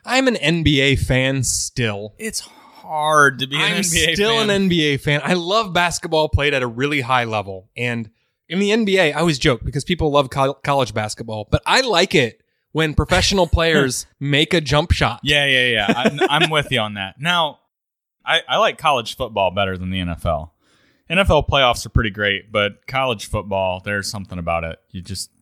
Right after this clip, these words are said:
Speaker 2: you can't beat it.
Speaker 1: Yeah, there's a, there's an, a-, do you think that that'll be changed with the, uh, players having the right to make money off their likeness now?
Speaker 2: I think players have been paid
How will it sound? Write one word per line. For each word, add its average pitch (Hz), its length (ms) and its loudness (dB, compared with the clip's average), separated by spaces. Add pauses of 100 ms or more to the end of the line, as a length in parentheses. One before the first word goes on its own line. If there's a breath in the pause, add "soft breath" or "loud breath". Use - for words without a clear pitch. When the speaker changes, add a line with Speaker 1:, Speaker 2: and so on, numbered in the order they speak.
(160)
Speaker 2:
you 113 140 -4
can't 92 260 -4
beat 95 160 -4
it. 85 220 -8
Speaker 1:
Yeah, 240 240 -2
there's 226 200 -2
a, 165 60 0
there's 151 400 -2
an, 131 300 0
a-, 147 180 -6
do 147 120 0
you 214 100 2
think 277 240 0
that 240 120 4
that'll 208 220 4
be 185 140 2
changed 151 500 2
with 160 220 0
the, 127 360 2
uh, 110 380 -2 (440)
players 156 400 2
having 151 260 0
the 127 80 4
right 120 260 2
to 131 160 0
make 120 220 -2
money 127 240 2
off 143 180 -2
their 120 120 0
likeness 131 420 -4
now? 208 320 -6
Speaker 2:
I 190 100 -6
think 269 300 -2 (460)
players 185 440 2
have 170 180 -2
been 135 220 -4
paid 123 600 0